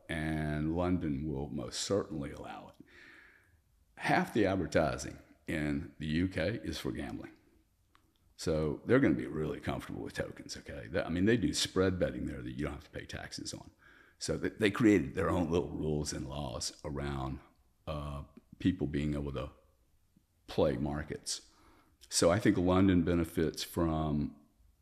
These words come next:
Gensler's reaction of, "Hey, no tokens in our backyard." Cool, I'll call Goldman or Fidelity, go,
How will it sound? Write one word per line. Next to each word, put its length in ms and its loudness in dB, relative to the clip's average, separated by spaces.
Gensler's 640 4
reaction 680 0
of, 220 -4
"Hey, 140 0
no 220 4
tokens 440 0
in 80 -4
our 140 -4
backyard." 560 0
Cool, 400 6
I'll 160 4
call 300 2
Goldman 420 2
or 80 -8
Fidelity, 440 0
go, 160 0